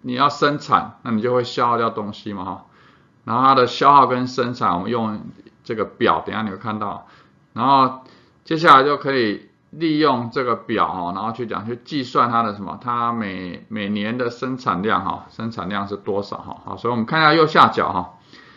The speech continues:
所以它的概念上就是说哈，你要生产出这个服务这个产业的话哈，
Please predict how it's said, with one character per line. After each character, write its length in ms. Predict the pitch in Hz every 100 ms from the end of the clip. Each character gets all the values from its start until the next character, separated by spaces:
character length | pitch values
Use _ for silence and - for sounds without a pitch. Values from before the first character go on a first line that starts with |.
| - _
所 120 | -
以 60 | 180
它 140 | 165
的 80 | 180
概 160 | 185 170
念 100 | 175
上 160 | 170
就 140 | 160 156
是 40 |
说 160 | 160 151
哈， 180 | 123
你 100 | 120
要 160 | 143 160
生 320 | 156 160 160
产 420 | - 127 101 101
出 380 | 113 - 143 139
这 100 | 139
个 140 | 131 120
服 360 | - 123 156
务 120 | 156
这 120 | 135 127
个 120 | 110
产 320 | - 87 95
业 160 | 120 98
的 80 |
话 200 | 101 107
哈， 240 | 87 -